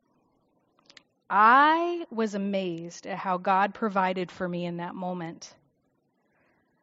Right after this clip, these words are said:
I will sh-, I will say that that <laughs> year was over and over again watching God provide for me in ways that I did not know how he was going to do it.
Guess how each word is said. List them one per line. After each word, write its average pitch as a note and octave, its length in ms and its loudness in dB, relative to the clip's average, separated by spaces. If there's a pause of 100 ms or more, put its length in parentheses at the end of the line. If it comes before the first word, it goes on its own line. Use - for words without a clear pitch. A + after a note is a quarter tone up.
(140)
I A3 140 8
will C#4 160 6
sh-, - 340 -4 (120)
I B3 200 6
will D4+ 120 6
say C4+ 260 6
that A3 200 2
that C4 280 2
<laughs> C4 180 -2
year A#3 340 8
was G3 320 2 (160)
over A3+ 400 2
and A3+ 140 -2
over G3+ 340 -2
again F3 460 -6
watching F3+ 560 -4
God F3 480 -6
provide F3+ 520 -6
for F#3 220 -10
me F3 420 -10
in G3 180 -4
ways G3 400 0
that F#3 160 -4
I F#3+ 160 2
did F#3 160 -10
not G3+ 600 -2 (280)
know F#3+ 180 -2
how F#3+ 240 0
he F#3 180 -4
was F3 200 -6
going F3 260 -8
to F#3+ 120 -10
do F3 220 -4
it. - 340 -10